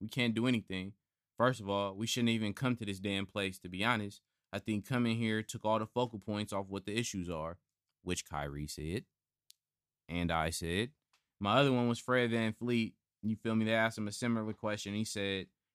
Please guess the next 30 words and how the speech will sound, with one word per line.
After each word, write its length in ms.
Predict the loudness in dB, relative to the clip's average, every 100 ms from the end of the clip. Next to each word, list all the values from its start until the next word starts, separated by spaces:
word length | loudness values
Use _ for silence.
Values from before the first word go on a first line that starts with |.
| _
"At 140 | -6
the 80 | 2
end 140 | 4 4
of 80 |
the 40 | 2
day, 440 | 2 2 2 -2 -8
if 100 | -4
we 80 | -2
gonna 180 | -2 -2
sit 260 | -2 -2
here 180 | -2 -2
and 100 | 0
talk 220 | -2 -2
about 320 | 0 0 2
making 300 | 2 0 -2
change, 440 | -2 -2 0 -2 -4
then 140 | -2
at 120 | -2 -2
some 240 | -2 -2
point 380 | -2 -2 -4 -6 _ -8
we 140 | -2
gonna 120 | 0 2
have 160 | 2
to 60 | 0
put 200 | -2 2
our 100 | 4
nuts 340 | 4 4 2
on 120 | 0 2
the 60 |
line 420 | 2 2 2 0